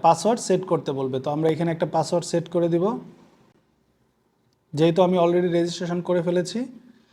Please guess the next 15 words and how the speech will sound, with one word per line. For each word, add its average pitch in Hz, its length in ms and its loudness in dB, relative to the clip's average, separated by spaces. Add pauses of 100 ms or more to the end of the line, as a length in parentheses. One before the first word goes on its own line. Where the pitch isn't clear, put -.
(380)
তো 160 100 -2
এরপরে 180 340 4
হচ্ছে 214 200 0
এন্টার 185 300 4
ভেরিফিকেশন 175 560 0
কোড। 190 300 -2
এই 165 140 -2
কোডটার 175 380 0
জন্য 175 180 2
আবার 165 200 4
সেমভাবে 170 480 -2
একটা 165 200 -4
গেট 160 240 -2
কোডে, 165 200 0
আহ, 156 100 2